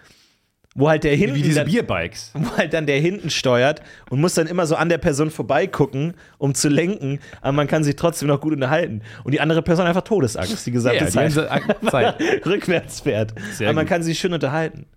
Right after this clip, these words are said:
Speaker 1: Ich meine, du kennst mich ja, ich, ich bin ja ein, ich bin ja ein, äh, humoristischer Mensch und hab natürlich beim Thema Fahrrad auch so ein bisschen dran gedacht, soll ich mir nicht ein richtig dummes Fahrrad kaufen? Also
Speaker 2: Mit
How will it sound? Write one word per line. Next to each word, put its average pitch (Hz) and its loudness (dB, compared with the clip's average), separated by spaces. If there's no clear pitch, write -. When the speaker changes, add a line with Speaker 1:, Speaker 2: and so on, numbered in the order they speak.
Speaker 1:
Ich 127 -6
meine, 170 0
du 165 0
kennst 196 -2
mich 175 -4
ja, 170 -2
ich, - -6
ich - -10
bin 165 -2
ja 156 0
ein, 131 -2
ich 110 -14
bin 131 -2
ja 127 2
ein, 113 -4
äh, 113 -6
humoristischer 117 -2
Mensch 110 -4
und 117 -4
hab 123 -2
natürlich 131 -2
beim 110 0
Thema 123 0
Fahrrad 120 0
auch 113 -2
so - -4
ein 110 -2
bisschen 123 -2
dran 110 -4
gedacht, 104 -2
soll 127 -2
ich 110 0
mir 120 0
nicht 107 -4
ein 101 -6
richtig 107 -6
dummes 98 -2
Fahrrad 87 -14
kaufen? - -12
Also 110 -2
Speaker 2:
Mit 127 0